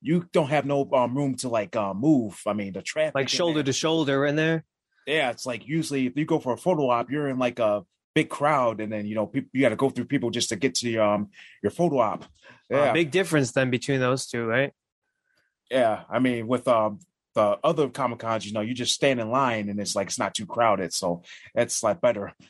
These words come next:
Speaker 1: <laughs>
Speaker 2: Hmm. Oh, all right.
Speaker 1: And even more expensive for, um, the Fan Expo.
Speaker 2: Yeah, I have
Speaker 1: Yeah.
Speaker 2: no frame of reference. I just think they look cool when, when you guys post stuff on, like, the Instagram or <laughs> something like that.
Speaker 1: <laughs>
Speaker 2: I wouldn't
Speaker 1: Yeah.
Speaker 2: even know what to dress up as.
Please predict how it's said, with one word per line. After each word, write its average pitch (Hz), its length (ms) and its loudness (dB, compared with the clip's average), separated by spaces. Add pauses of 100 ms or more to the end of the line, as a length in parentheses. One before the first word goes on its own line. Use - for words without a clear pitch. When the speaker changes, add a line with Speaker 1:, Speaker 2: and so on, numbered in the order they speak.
(280)
Speaker 1:
<laughs> 247 60 4 (580)
Speaker 2:
Hmm. 156 340 2 (200)
Oh, 131 60 -4
all 147 240 0
right. 131 320 -4
Speaker 1:
And 151 140 4
even 165 260 0
more 156 160 4
expensive 139 520 -2
for, 113 340 0
um, 110 400 2 (500)
the 110 240 4
Fan 131 260 0
Expo. 107 460 -2 (440)
Speaker 2:
Yeah, 135 160 2
I - 40 2
have 180 80 2
Speaker 1:
Yeah. - 60 2
Speaker 2:
no 165 120 0
frame 165 380 0
of 147 140 0
reference. 143 380 0
I 135 60 2
just 143 220 0
think 143 140 0
they 139 60 2
look 135 200 0
cool 139 320 0
when, 120 280 -8
when 131 140 -6
you 127 80 -4
guys 131 200 2
post 131 280 2
stuff 127 240 0
on, 120 160 0
like, 110 180 -4 (120)
the - 80 -6
Instagram 123 440 0
or 127 60 2
<laughs> - 120 0
something 226 340 0
like 170 240 0
that. 160 580 0
Speaker 1:
<laughs> - 420 -20
Speaker 2:
I 160 140 2
wouldn't 180 240 2
Speaker 1:
Yeah. 175 40 2
Speaker 2:
even 175 160 2
know 180 120 2
what 180 140 0
to 196 80 2
dress 185 320 -2
up 180 200 0
as. 139 380 2